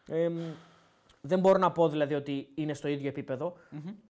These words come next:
Speaker 1: Δίνω λίγο χρόνο ακόμα του Ούγκο. Θα πάρει να πάρει κάποια μάτς, να δει λίγο την κατάσταση, να μάθει την ομάδα. Ο Ακαϊντίν μου δείχνει ένας παίκτης ο οποίος δεν είναι για αυτό το επίπεδο.
Speaker 2: Ναι.
Speaker 1: Ε, μ, δεν μπορώ να καταλάβω κι εγώ πραγματικά πώς παίζει αυτός και δεν παίζει ο Σέγκεφελτ.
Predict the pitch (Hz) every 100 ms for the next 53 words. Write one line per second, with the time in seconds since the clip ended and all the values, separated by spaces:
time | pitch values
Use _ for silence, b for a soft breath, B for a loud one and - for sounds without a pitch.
0 | _ _ - 214 170 156 160 143 135 139
1 | 135 135 135 135 143 175 202 - - 135
2 | 165 160 147 160 165 151 147 165 165 165
3 | 147 160 160 156 135 131 165 165 160 165
4 | 165 156 147 156 151 143 147 160 165 175
5 | B B B B - 165 165 170 165 208
6 | 226 185 220 220 202 185 233 233 214 240
7 | 214 - 147 220 208 160 143 151 135 123
8 | 131 156 240 - _ 143 127 _ _ _
9 | - 160 160 160 160 143 _ - 175 226
10 | 202 180 175 175 190 185 175 156 196 165
11 | 160 185 180 170 - 175 160 139 131 -
12 | b b b b - - 175 156 - -
13 | _ _ _ _ _ _ _ _ - 156
14 | 170 170 165 143 151 - 131 - 151 156
15 | 214 254